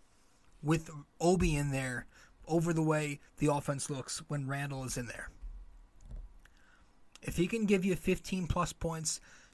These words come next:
consistently, I will take that over Randall's twenty plus points.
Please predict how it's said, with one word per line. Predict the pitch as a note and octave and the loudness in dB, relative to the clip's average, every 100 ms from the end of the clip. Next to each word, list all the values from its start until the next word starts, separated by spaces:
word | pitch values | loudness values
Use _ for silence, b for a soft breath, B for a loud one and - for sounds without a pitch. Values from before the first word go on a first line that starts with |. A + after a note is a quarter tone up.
| - | -4
consistently, | - D3+ - F3+ - G3 C#3 A2+ - - _ | 2 4 4 4 2 -2 -6 -10 -14 -20 _
I | D3 F#3 | -2 0
will | G#3+ A3+ | 0 -4
take | - A#3 A3+ | 2 2 2
that | D#3+ A#2 - - - - - b b b b - | 2 0 0 -18 -20 -20 -20 b b b b -6
over | - D#3+ D#3 | 2 4 4
Randall's | D3 C#3+ B2+ A#2+ | 2 0 -2 -6
twenty | - C#3 B2 | -4 -4 -4
plus | - - | -8 -10
points. | - - - - - | -10 -12 -10 -10 -12